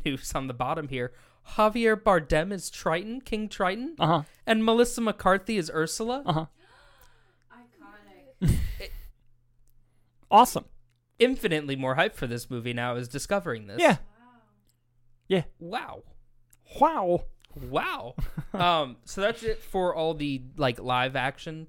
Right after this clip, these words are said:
Speaker 1: Disney things.
Speaker 2: Yep.
Speaker 1: Uh, there were a couple Pixar and Walt Disney Animation
Speaker 2: Yes.
Speaker 1: announcements.
Speaker 2: G-, please hit us with the big one.
Speaker 1: The big one was they announced Inside Out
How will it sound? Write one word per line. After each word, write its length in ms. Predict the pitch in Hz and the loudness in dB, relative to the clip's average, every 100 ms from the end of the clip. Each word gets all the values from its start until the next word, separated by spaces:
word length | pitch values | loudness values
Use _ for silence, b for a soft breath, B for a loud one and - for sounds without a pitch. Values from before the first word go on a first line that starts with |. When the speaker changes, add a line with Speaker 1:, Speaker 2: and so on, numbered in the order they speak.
| - | -10
Speaker 1:
Disney 300 | 175 165 185 | -8 -8 -10
things. 340 | 196 202 220 160 | -10 -10 -2 0
Speaker 2:
Yep. 100 | 156 | 2
Speaker 1:
Uh, 140 | 143 | 2
there 140 | 135 | 0
were 100 | 143 | -2
a 60 | 151 | 0
couple 260 | 165 156 143 | -2 -4 -6
Pixar 500 | 151 - 151 143 143 | -6 -4 -4 -2 -4
and 300 | 127 123 123 | -6 -8 -8
Walt 200 | 123 120 | -10 -10
Disney 400 | 123 117 120 92 | -12 -12 -12 -8
Animation 240 | 120 113 147 | -10 -4 0
Speaker 2:
Yes. 260 | 170 123 120 | 0 -2 -8
Speaker 1:
announcements. 560 | 131 - 180 185 - 131 127 | -8 -8 -10 -10 -14 -16 -18
Speaker 2:
G-, 100 | - - | -18 -8
please 300 | - 196 175 | 0 0 2
hit 160 | 180 165 | 0 -2
us 120 | 147 | -2
with 120 | 160 | -4
the 60 | 139 | 0
big 180 | 165 151 | 0 0
one. 240 | 127 135 - - _ _ _ _ _ | -6 -10 -18 -20 _ _ _ _ _
Speaker 1:
The 300 | 123 120 107 104 - | -10 -8 -8 -10 -4
big 240 | 117 185 | -2 0
one 420 | 175 131 117 165 180 | 0 0 -2 -6 -6
was 300 | 139 123 117 | -4 -4 -2
they 180 | 120 | -2
announced 600 | 120 110 107 117 156 - - | -2 -6 -8 -8 -8 -10 -10
Inside 600 | 120 127 139 160 160 160 | -10 -10 -8 -6 -6 -8
Out 300 | 113 107 110 | -12 -12 -14